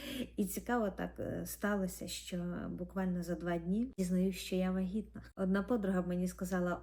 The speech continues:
«О, нарешті ти зупинишся», якось так. А я прийшла до Бога і кажу: «Господи,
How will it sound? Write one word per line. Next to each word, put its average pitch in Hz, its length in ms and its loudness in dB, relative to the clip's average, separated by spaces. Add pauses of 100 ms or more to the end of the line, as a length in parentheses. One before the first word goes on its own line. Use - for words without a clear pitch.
«О, 285 680 10
нарешті 233 1200 4
ти 226 220 4
зупинишся», 185 960 4
якось 180 420 0
так. 156 300 0 (120)
А 170 80 -2
я 196 180 4 (200)
прийшла 208 340 -2
до 202 120 0
Бога 220 340 2
і 165 120 -4
кажу: 180 220 -2
«Господи, 202 500 -6